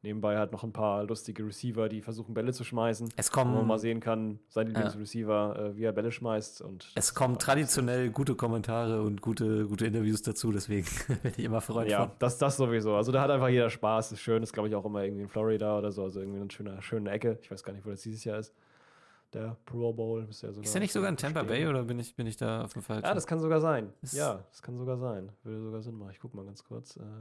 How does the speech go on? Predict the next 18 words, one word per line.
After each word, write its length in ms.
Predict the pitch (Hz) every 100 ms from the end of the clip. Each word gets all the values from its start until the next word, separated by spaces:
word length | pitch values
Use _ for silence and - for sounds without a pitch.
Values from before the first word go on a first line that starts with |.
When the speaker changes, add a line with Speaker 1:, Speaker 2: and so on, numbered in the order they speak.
| 107
Speaker 1:
wir 80 | 107
haben 100 | 113
hier 100 | 113
den 120 | 101
Pro 220 | 104 113 113
Bowl. 60 |
Speaker 2:
Wenn 100 | 113
ich 140 | 107 120
mich 260 | 107 -
nicht 240 | 113 - - _ -
Speaker 1:
Der 200 | 127 131
ist, 800 | 135 151 151 131 113 101 - -
ähm, 1600 | 123 123 123 123 123 123 123 127 127 127 127 123 123 123 123 123
Orlando, 340 | 127 135 143 135
Florida. 420 | 196 135 101 95
Nee. 180 | 113 -
Speaker 2:
Ah, 160 | 113 101
Orlando. 400 | 101 101 95